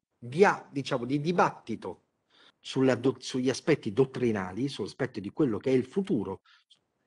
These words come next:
che non è soltanto, come posso dire, eh, unmanned o manned, e, e rischiamo di essere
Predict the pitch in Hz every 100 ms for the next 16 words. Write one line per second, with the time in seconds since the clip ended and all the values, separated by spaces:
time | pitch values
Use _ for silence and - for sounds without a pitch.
0 | - 156 143 147 156 147 - - 101 -
1 | 131 107 92 104 - 104 101 - 107 107
2 | 98 95 _ - 101 - 117 107 120 151
3 | 143 135 110 120 - 107 101 85 90 95
4 | 120 151 _ _ _ _ _ _ _ _
5 | _ _ - - - - 202 226 247 -
6 | 110 110 151 127 - 127 120 120